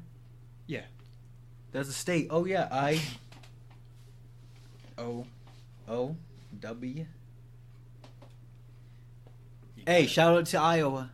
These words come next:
Speaker 2: We're going there, too. We gotta make an Iowa video. <laughs>
Speaker 1: I hated that I did that.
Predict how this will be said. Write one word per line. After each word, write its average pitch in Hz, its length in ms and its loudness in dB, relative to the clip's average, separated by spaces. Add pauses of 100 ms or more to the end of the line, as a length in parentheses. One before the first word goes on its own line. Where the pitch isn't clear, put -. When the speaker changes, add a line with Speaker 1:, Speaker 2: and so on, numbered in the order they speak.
Speaker 2:
We're 123 140 -4
going 135 240 2
there, 131 160 -2
too. 123 300 -6 (120)
We 120 100 -10
gotta 127 120 -4
make 123 140 -4
an - 100 -10
Iowa 110 400 -6
video. 104 500 -12 (320)
<laughs> - 340 -20
Speaker 1:
I 123 40 -14
hated 117 340 -12
that 113 140 -14
I 104 80 -12
did 107 220 -14
that. 101 260 -12